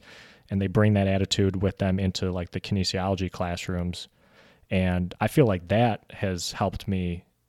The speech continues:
in my current role, 'cause, you know, it's, it's not just me developing stuff. It's, like, our whole team.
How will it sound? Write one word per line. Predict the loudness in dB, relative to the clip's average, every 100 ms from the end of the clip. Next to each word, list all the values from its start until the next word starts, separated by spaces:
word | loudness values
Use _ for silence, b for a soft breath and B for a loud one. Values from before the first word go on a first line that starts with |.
| -4
in | -2 0 0 -2
my | -2
current | 0 4 4 4
role, | 2 2
'cause, | 0 -2 -2 -10 -16 _ _ _
you | 0
know, | 2
it's, | 2 -2 -8 -6
it's | -4 0
not | 0
just | 0 -2
me | 0 0
developing | 0 -2 -2 -4 -4 -4
stuff. | -4 -4 -6 -10
It's, | -10 -12 -16 _ _ _ _
like, | -2 0
our | 2
whole | 4 2
team. | 0 0 2 2 -2